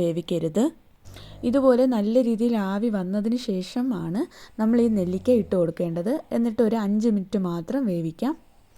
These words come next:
ഒരു അടപ്പ് കൊണ്ട് അടച്ചു കൊടുക്കാം. നെല്ലിക്ക നല്ല രീതിയിൽ നമുക്ക് വേവിക്കണമെന്നില്ല, ഒന്ന് ശകലം വെന്ത് ഒന്ന് സോഫ്റ്റ് ആയാൽ മാത്രം മതി. നല്ല നാടൻ നെല്ലിക്കയാണെങ്കിൽ ഒരു രണ്ട് മിനിറ്റ് കൂടുതൽ നേരം വേവിക്കേണ്ടി വരും.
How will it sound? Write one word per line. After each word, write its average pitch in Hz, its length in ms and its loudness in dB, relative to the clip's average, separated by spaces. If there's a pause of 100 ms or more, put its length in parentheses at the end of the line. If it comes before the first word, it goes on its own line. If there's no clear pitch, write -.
(380)
ഒരു 247 240 8
അടപ്പ് 208 360 2
കൊണ്ട് 190 280 2
അടച്ചു 185 380 -2
കൊടുക്കാം. 170 340 -2 (380)
നെല്ലിക്ക 208 340 2 (140)
നല്ല 220 260 0 (100)
രീതിയിൽ 226 360 2
നമുക്ക് 196 420 -2
വേവിക്കണമെന്നില്ല, 208 880 0 (440)
ഒന്ന് 254 200 0
ശകലം 240 520 0
വെന്ത് 190 340 0 (220)
ഒന്ന് 202 220 -2
സോഫ്റ്റ് 196 340 -2
ആയാൽ 220 260 0
മാത്രം 190 360 -2
മതി. 180 240 0 (680)
നല്ല 233 180 2 (100)
നാടൻ 214 420 2
നെല്ലിക്കയാണെങ്കിൽ 208 920 2
ഒരു 226 200 2
രണ്ട് 214 240 2
മിനിറ്റ് 220 360 0
കൂടുതൽ 214 320 2 (120)
നേരം 196 320 2
വേവിക്കേണ്ടി 196 520 0
വരും. 185 220 0